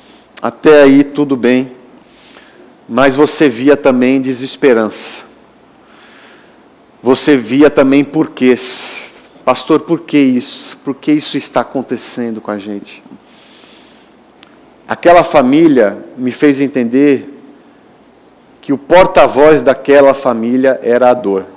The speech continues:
A dor era o grande porta-voz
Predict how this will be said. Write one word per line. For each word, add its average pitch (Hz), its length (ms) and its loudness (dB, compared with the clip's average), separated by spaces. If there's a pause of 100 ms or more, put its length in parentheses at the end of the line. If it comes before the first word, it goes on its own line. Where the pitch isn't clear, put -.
(1080)
A 120 100 0
dor 147 560 2
era 127 160 0
o 127 60 0
grande 139 420 -2
porta-voz 113 1160 -2